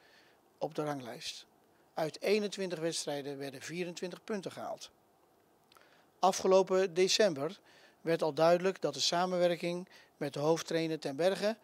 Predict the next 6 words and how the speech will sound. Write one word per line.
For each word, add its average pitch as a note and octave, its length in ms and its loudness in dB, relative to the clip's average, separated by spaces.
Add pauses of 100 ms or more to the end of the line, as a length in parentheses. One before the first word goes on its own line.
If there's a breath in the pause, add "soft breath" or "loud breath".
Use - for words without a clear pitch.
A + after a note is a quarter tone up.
(500 soft breath)
na F3 360 4
het F3 160 2
lopende E3+ 360 6
seizoen D#3 520 -4
wordt D3 400 -6
beëindigd. D3+ 640 -6